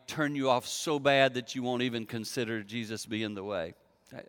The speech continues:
I'm, I'm a realist. I know that. I, I golfed last week with a guy. Um, I was golfing in a twosome, and we got teamed up with another twosome when we arrived at the golf course. And the guy on the first tee, man, he was dropping the F-bomb. He was, he was just, he was just being himself. And then somebody whispered to him,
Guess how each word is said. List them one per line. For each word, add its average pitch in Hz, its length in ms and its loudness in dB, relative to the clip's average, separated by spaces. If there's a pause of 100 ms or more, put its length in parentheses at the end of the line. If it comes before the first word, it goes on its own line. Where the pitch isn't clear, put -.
I'm, - 240 -2
I'm 139 160 2
a 139 60 4
realist. 139 440 4
I 113 80 0
know 120 220 0
that. 104 180 2
I, 104 220 2 (440)
I 117 100 2
golfed 123 340 8
last 117 260 6
week 117 160 -2
with 113 140 -2
a 113 60 -2
guy. 110 400 8
Um, 98 240 -4 (220)
I 113 120 0
was 107 180 -4 (300)
golfing 117 340 6
in 113 80 0
a 107 80 -2
twosome, 123 460 0
and 104 100 -4
we 110 80 -4
got 113 220 2 (480)
teamed 147 260 4
up 131 140 8
with 120 120 2
another 117 280 4
twosome 123 400 -2
when 120 120 -2
we 120 80 -2
arrived 117 320 8
at 78 60 -2
the 107 80 -2
golf 120 300 4
course. 113 280 -2
And 107 220 -2 (440)
the 123 100 4
guy 120 260 8
on 143 140 6
the 123 100 4
first 131 400 4
tee, 131 200 6
man, 123 280 6
he 127 160 2
was 120 160 2
dropping 120 400 6
the 120 80 4
F-bomb. 120 600 4
He 123 160 4
was, 110 160 2
he 135 180 2
was 123 160 4
just, 113 300 -2
he 131 160 4
was 127 180 4
just 113 300 -2
being 110 240 2
himself. 107 600 0
And 110 120 -2
then 113 140 2
somebody 156 420 6
whispered 135 440 2
to 135 120 4
him, 123 140 0